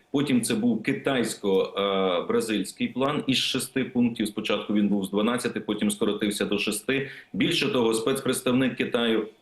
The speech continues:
Лі Хуей їздив з візитами, е, по країнах так званого глобального півдня, де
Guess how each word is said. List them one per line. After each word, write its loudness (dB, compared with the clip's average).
Лі 2
Хуей 2
їздив -2
з -4
візитами, 0
е, 2
по 2
країнах 2
так 0
званого 2
глобального 0
півдня, -4
де 0